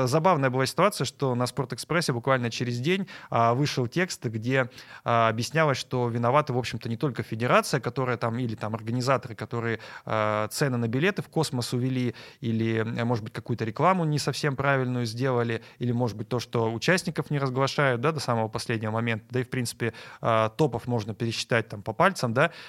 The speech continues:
но виноваты, оказывается, там губернаторы не так лёд подготовили, там хоккей приходится с хоккеем делить, э, площадки и так далее. Ну, в общем, какие-то, э, совершенно, э, вторичные, мне кажется, второстепенные проблемы, потому что,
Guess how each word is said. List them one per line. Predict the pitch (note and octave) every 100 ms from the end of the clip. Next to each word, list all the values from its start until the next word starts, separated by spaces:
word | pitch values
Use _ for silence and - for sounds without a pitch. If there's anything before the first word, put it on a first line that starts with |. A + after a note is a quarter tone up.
| -
но | A#2+ D3+
виноваты, | D#3+ A#2 C3+ D#3+
оказывается, | A#2+ C3 A#2 - -
там | G#2+
губернаторы | A2+ A2 A#2+ G#3+ A3+ F#3+
не | F3+
так | E3+ E3+ F3
лёд | F3
подготовили, | E3+ D3 D#3 E3 D#3+ D3 C3+
там | A#2+ A2
хоккей | - A#2 D3 B2+
приходится | A#2 - C3 A2+ A#2
с | -
хоккеем | C3+ - C#3+ A#2
делить, | A2 A#2+ B2 A2 A2
э, | G#2+
площадки | A#2+ A2+ - G#3+ A3 -
и |
так | B2 C3+
далее. | C3 B2 G#2
Ну, | F3
в |
общем, | G3+ D#3
какие-то, | C#3 - E3+ C#3+ - - -
э, | A#2+ A#2+
совершенно, | A#2 C#3 C#3 - F3 D3 C#3 B2 - -
э, | B2+ B2
вторичные, | A#2+ - E3+ F3 - A2+
мне | A#2
кажется, | B2+ B2+ B2+
второстепенные | D3 C#3 - D#3 D3 A2+
проблемы, | A2 B2+ C3+ A3+ F#3
потому | - A#2+ A#2
что, | - A#2+